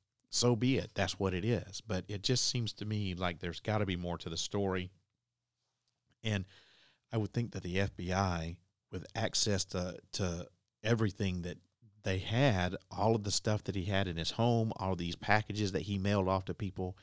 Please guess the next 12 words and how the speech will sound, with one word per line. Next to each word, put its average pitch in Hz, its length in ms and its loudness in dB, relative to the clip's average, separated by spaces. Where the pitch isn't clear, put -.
that - 140 -6
I 120 80 2
would 104 260 2
think 98 200 -2
that 87 140 -14
they 90 100 -4
would 85 160 -6
have 80 220 -6
more 90 420 -4
of 85 240 -8
a, 85 360 -10
um, 85 320 -8